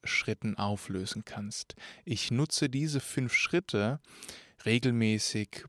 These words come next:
beim Tagebuchschreiben, das ich morgens mache. Und ja, dachte mir, ich teile das mit dir, weil es unglaublich wertvoll ist, weil wir alle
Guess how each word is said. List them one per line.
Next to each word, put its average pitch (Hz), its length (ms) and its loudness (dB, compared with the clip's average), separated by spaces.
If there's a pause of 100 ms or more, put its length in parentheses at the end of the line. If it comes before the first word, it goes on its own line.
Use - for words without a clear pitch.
(100)
beim 98 440 2
Tagebuchschreiben, 110 1300 -2
das 107 180 0
ich 104 120 -4
morgens 101 440 -2
mache. 143 340 -2 (1700)
Und 110 680 4
ja, 104 280 4
dachte 110 400 0
mir, 107 600 4
ich 110 140 -2
teile 226 200 2
das 127 180 0
mit 104 160 -2
dir, 104 160 2
weil 104 120 2
es 107 160 0
unglaublich 147 580 0
wertvoll 110 400 0
ist, 113 360 -4 (800)
weil 113 260 2
wir 117 300 2
alle 123 400 4